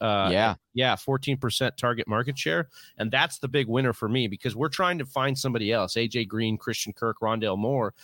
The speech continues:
Speaker 1: in this offense. Maybe really it's, it's, it's, uh, you know, Chase Edmonds. That's the secondary option in the offense right now at a fourteen percent market share. And he gets some rushing ability too, and he's had some big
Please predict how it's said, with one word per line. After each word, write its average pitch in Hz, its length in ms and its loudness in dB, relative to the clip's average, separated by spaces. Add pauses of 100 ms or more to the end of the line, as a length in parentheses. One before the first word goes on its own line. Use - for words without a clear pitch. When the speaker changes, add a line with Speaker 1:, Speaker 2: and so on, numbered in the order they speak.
(180)
Speaker 1:
in 127 120 2
this 120 180 0
offense. 131 460 0 (300)
Maybe 151 320 2
really 135 320 2
it's, - 300 -2
it's, - 300 -2 (100)
it's, 131 240 -4
uh, 101 340 2
you 117 120 0
know, 98 100 2
Chase 143 280 2
Edmonds. 143 360 0
That's 139 300 2
the 117 80 -8
secondary 123 560 0
option 107 500 -2 (240)
in 127 160 0
the 113 120 2
offense 113 480 2
right 101 120 2
now 101 160 2
at 104 60 0
a - 40 -6
fourteen 135 400 0
percent - 340 -2
market 135 300 0
share. 104 380 0 (320)
And 175 280 4
he 151 100 0
gets 127 200 0
some 110 140 0
rushing 107 360 0
ability 101 480 0
too, 143 280 0
and 117 120 0
he's 113 140 -2
had 113 180 0
some 107 140 -6
big 101 140 -2